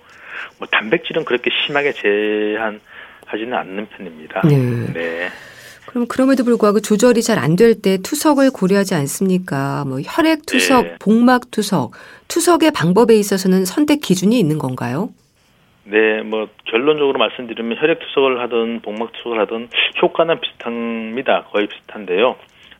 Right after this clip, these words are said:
Speaker 1: 일단 두 가지 다 방법이 의학적으로 이 환자분들이 가능한지, 예를 들면은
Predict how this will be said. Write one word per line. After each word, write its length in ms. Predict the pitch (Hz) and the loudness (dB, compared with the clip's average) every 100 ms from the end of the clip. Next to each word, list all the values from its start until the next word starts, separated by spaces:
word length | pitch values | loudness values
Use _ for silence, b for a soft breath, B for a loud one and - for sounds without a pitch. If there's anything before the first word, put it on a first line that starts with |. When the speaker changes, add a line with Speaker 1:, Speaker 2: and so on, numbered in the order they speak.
| _ | _
Speaker 1:
일단 560 | 110 110 120 110 104 98 - | -6 0 -2 0 -6 -14 -10
두 120 | 123 | 0
가지 300 | 139 135 123 | 0 0 -2
다 260 | 101 101 98 | 0 0 -2
방법이 640 | 101 113 110 110 113 87 _ b b b _ | -8 -2 -2 -2 -4 -6 _ b b b _
의학적으로 680 | 123 156 - 123 117 101 98 | 0 0 0 -2 0 -2 -4
이 180 | 101 98 | -8 -8
환자분들이 760 | 117 117 113 101 95 95 95 - b - | -4 -2 -4 -6 -12 -10 -12 -16 b -10
가능한지, 720 | - 101 104 113 90 87 85 | -4 -2 -2 -8 -8 -10 -6
예를 200 | 95 95 | -4 -4
들면은 420 | 95 95 95 95 | -4 -8 -8 -10